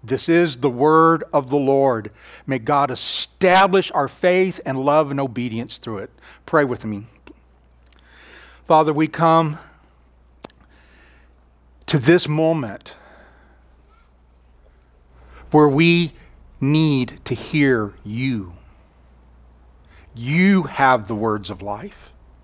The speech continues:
Father, we pray that you would address our hearts. We pray that you would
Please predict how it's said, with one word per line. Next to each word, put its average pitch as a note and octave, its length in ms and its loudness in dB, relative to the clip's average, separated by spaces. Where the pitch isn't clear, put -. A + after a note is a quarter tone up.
Father, D#3+ 300 4
we D#3+ 160 -2
pray E3+ 340 -4
that E3 120 -8
you D#3 160 -10
would D3 100 -6
address D3 460 -4
our D#3 160 -2
hearts. - 600 -10
We D#3 120 0
pray F3+ 380 2
that E3 160 -4
you F3 200 -2
would E3+ 220 2